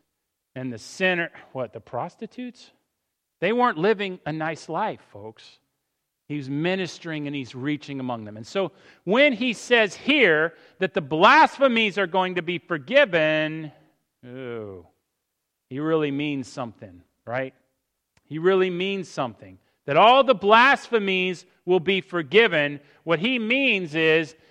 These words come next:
these deep, dark things will even be forgiven. Deep, dark things.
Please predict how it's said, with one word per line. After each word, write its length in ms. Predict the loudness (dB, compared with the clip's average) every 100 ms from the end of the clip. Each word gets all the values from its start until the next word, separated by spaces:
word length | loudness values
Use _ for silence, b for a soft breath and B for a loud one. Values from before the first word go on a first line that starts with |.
| b
these 420 | -4 0 0 -2 -8
deep, 640 | -2 0 0 -2 -20 -8
dark 420 | 6 8 8 4 -6 -16 -2
things 600 | 0 2 0 -2 -6 -10 b b
will 220 | -2 -2 0
even 380 | 0 2 0
be 220 | 0 0 0
forgiven. 720 | -4 -4 0 0 0 -16 -20 _ _ _ b b b _ _ _ _ _ _ _ _ _ _ _
Deep, 260 | -12 -10 -6
dark 280 | -6 -6 -10
things. 520 | -14 -14 _ _